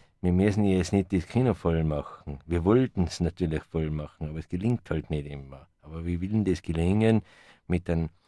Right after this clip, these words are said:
mongolischen Film, äh, äh, mit englischen Untertitel um fünfzehn Uhr am Nachmittag, weil nicht alle Filme um zwanzig Uhr ge-, gezeigt werden können, nicht? Und das ist halt,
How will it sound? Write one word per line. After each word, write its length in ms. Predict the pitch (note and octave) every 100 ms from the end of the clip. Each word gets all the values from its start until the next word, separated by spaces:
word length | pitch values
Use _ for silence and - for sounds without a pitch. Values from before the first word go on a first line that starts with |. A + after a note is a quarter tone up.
| _
mongolischen 760 | - E2+ E2+ G#2+ A#2 G#2+ F#2+ E2+
Film, 500 | - F#2 G#2+ A#2 A2+ - _ _ _
äh, 320 | F2 F2+ F2+ F2
äh, 720 | D#2+ E2+ E2 D#2 D2 D#2 D#2+
mit 200 | E2 E2
englischen 480 | F#2 A2+ G2+ - F2+
Untertitel 840 | G#2+ A2+ G2+ G#2 A2 - A2 A2 - _ _ _
um 120 | F2+
fünfzehn 480 | E2+ G#2+ - - F#2+
Uhr 240 | F2+ G#2+ F2+
am 120 | D#2+
Nachmittag, 720 | F2 G2 - A2+ G#2 A2 F2+
weil 140 | F2
nicht 180 | F2 E2+
alle 260 | E2 G2 G2+
Filme 340 | F#2+ G2+ F#2
um 80 | E2
zwanzig 480 | - F2 F2 D#2+ D2
Uhr 160 | G2
ge-, 340 | G#2+ G#2+ - F2+
gezeigt 540 | G2 - F2+ G2 -
werden 240 | G#2 G2+
können, 380 | F#2 F#2 G#2 G2
nicht? 180 | E2+ A2 _ _ _ _
Und 160 | F2 F2+
das 180 | F#2
ist 160 | G2+ -
halt, 140 | G#2